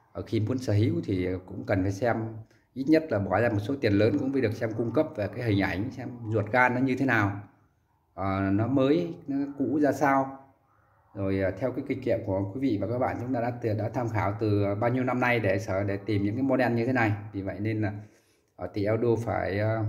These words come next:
mở ra để chụp, để lưu trữ hình ảnh cũng như là cần thiết khi cung cấp cho những quý vị đang có nhu cầu sở hữu. Thì đây, quý vị và các bạn chúng ta cùng xem. Trước tiên là mặt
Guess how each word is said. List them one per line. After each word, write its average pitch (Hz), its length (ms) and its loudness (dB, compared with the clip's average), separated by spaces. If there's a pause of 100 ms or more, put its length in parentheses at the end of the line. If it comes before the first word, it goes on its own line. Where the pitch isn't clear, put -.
mở 90 200 2
ra 113 260 4
để 92 100 0
chụp, 104 260 -2 (200)
để 78 320 -6
lưu 107 300 0
trữ - 200 -2
hình 101 160 0
ảnh 90 240 -6
cũng 104 120 -2
như 117 100 0
là 101 160 0 (220)
cần 98 200 0
thiết 139 240 0
khi 120 240 -6
cung 110 120 -4
cấp 185 120 2 (100)
cho 123 80 -2
những 110 220 -2
quý 147 140 0
vị 127 200 0
đang 101 160 -2
có 110 80 -4
nhu 123 220 -2
cầu 95 140 2
sở 87 140 -6
hữu. 120 260 2 (4000)
Thì 120 80 -2
đây, 131 200 8 (120)
quý 143 80 4
vị 135 140 0
và 110 140 4
các 123 60 2
bạn 117 220 2
chúng 123 100 2
ta 131 60 0
cùng 120 160 2
xem. 127 200 4 (260)
Trước 131 140 -4
tiên 131 160 0
là 113 60 2
mặt 104 160 2